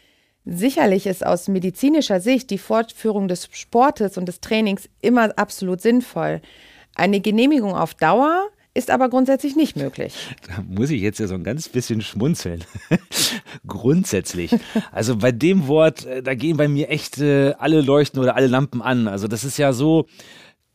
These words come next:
Speaker 2: grundsätzlich. Wenn man grundsätzlich sagt, dann heißt es ja irgendwie, es gibt einen Grundsatz, aber daneben gibt es ja dann wahrscheinlich auch noch Ausnahmen. Und, ähm,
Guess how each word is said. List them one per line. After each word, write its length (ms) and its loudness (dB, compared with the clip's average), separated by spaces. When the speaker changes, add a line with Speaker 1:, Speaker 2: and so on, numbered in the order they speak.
Speaker 2:
grundsätzlich. 1080 0
Wenn 100 -2
man 140 0
grundsätzlich 500 -2
sagt, 280 -2
dann 120 0
heißt 240 -2
es 100 -4
ja 60 -4
irgendwie, 200 -2
es 100 -4
gibt 200 -8
einen 100 -2
Grundsatz, 520 0
aber 480 0
daneben 400 0
gibt 240 -4
es 140 -8
ja 120 2
dann 180 0
wahrscheinlich 840 0
auch 220 -4
noch 160 -6
Ausnahmen. 720 0
Und, 360 -6
ähm, 540 -2